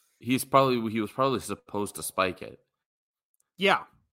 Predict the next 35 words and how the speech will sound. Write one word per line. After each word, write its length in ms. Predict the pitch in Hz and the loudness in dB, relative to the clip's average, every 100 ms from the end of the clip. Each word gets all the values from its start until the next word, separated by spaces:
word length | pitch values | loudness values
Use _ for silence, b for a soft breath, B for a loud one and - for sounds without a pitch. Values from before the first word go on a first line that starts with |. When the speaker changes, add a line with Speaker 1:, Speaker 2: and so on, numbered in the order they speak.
| _ _ - | _ _ -6
Speaker 2:
Yeah, 260 | 165 165 117 | -2 -2 -2
that 240 | 151 170 | -4 -4
seems 320 | - 190 160 | -6 -8 -4
like 160 | 160 151 | -4 -4
a 80 | 143 | -4
weird 420 | 120 151 156 135 | -4 -4 -4 -6
move 280 | 143 151 147 | -6 -4 -2
right 180 | 143 135 | -4 -2
there, 200 | 160 175 | -4 -2
especially, 580 | - 226 240 226 233 | -4 -2 -2 -4 -4
like, 160 | 196 165 | -2 -2
a 80 | 143 | -6
fake 380 | - 180 165 - | -6 -8 -8 -10
punt 300 | 175 175 175 | -8 -8 -8
at, 160 | 151 - | -10 -6
like, 300 | 147 139 120 | -6 -8 -8
the, 320 | 143 127 120 - _ _ - | -4 -4 -6 -14 _ _ -8
what, 200 | 131 - - - | -8 -8 -14 -8
thirty, 300 | 175 156 190 | -4 -2 -2
your 480 | 196 180 156 180 - | -6 -6 -4 -4 -4
own 240 | 151 202 | -4 -4
thirty-yard 720 | 196 170 180 202 160 165 196 | -4 -2 -2 -2 0 0 -2
line 220 | 196 202 208 | -4 -4 -4
or 40 | |
something 320 | 190 196 208 | -4 -6 -4
like 160 | 190 180 | -4 -2
that. 300 | 196 190 196 247 254 226 - | 0 0 -2 -12 -18 -16 4
Uh, 380 | 185 196 175 151 B B - | 6 8 6 4 B B -2
but 220 | 220 208 - | 4 4 6
as 400 | 208 269 294 226 | 6 6 6 2
the 120 | 202 | 0
resident 920 | 202 170 214 185 202 190 175 160 - - _ _ _ _ _ | 2 4 2 2 2 0 0 -8 -12 -14 _ _ _ _ _
Patriots 640 | - 214 220 214 185 156 - | -2 0 0 -2 -2 -2 -4
fan, 400 | 202 196 185 151 | -2 0 0 -4
Casino, 800 | 151 123 147 139 131 123 120 | -8 -8 -10 -8 -6 -6 -8